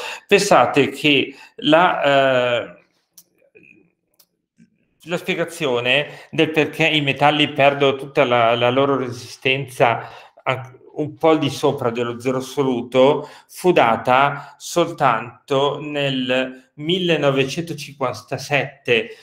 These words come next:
da tre scienziati americani, Berdin, Cooper e Sch-, Schrieffer,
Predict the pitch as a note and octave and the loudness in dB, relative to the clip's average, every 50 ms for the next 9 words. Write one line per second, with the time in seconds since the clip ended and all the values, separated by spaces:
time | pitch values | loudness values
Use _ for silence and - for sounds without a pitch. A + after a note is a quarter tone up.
0 | - _ _ - D3+ D3 D3+ D#3 E3+ F3+ - - - D3 C#3+ - - D3+ D3 D3+ | -20 _ _ 0 0 0 0 0 -2 -2 -4 -4 -6 -6 -6 -4 -4 -4 -2 -2
1 | D3+ C3+ C3 C3 B2+ B2+ - C#3+ C3 B2 B2 B2 B2 B2 B2 B2+ D3 C#3 C3+ B2+ | -4 -2 -2 -2 -4 -4 -2 -2 0 0 0 0 -2 -4 0 2 4 4 4 4
2 | A#2+ A#2 A#2+ B2 A#2+ A#2+ A#2+ A#2+ A#2+ B2 A#2+ A#2 A#2 A#2+ - _ _ _ _ _ | 2 2 0 0 0 0 -2 -4 -4 -2 -2 -4 -4 -8 -16 _ _ _ _ _
3 | _ _ - F3+ F3+ F3+ - F#3 F#3 F3+ F3 F3 F3 F3 F3 F#3 F#3 F#3 F3+ F3+ | _ _ -2 -2 -2 0 2 4 4 6 6 6 6 6 6 4 4 4 2 0
4 | - - - _ _ _ _ - D3 C3 A#2 - - - - C#3+ - - C#3+ - | -8 -16 -20 _ _ _ _ -2 -2 -2 -2 -8 -12 -6 -4 -4 -4 -4 -8 -14
5 | - - D#3 D3+ C3 G2+ - - - A#2+ A2 A2 A2 A2 A2 A2 A#2 A#2 A#2+ B2 | -12 -4 -2 -2 -2 -2 -6 -4 -2 0 0 0 0 -2 -2 0 0 0 0 0
6 | A#2+ | -2